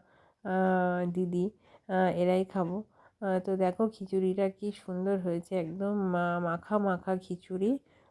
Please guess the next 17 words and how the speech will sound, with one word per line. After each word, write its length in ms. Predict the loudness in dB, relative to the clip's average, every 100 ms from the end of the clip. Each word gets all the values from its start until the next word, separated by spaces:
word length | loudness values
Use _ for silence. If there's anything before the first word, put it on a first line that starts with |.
| -10
আর 460 | -4 0 4 4 4
লম্বা 340 | 4 2 2
লম্বা 440 | 2 2 0 2 2
বেগুনি 680 | 2 0 0 -2 -2 -4
ভাজা। 480 | -2 0 0 0 -4 -6 _ _ _ -10
তো 80 |
চলো 420 | -2 2 4 4 4
দুপুরের 580 | 0 -2 -2 0 -2
খাওয়াটা 420 | 0 0 0 0 -4
সেরে 340 | 2 4 4
নিই, 220 | 4 2
তারপরে 460 | 2 0 0 -2 -2
আবার 180 | -2 -2
দেখা 240 | -4 -4
করছি 300 | -2 -4 -6
তোমাদের 360 | -4 -4 -4 -6
সাথে 460 | -6 -6 0 0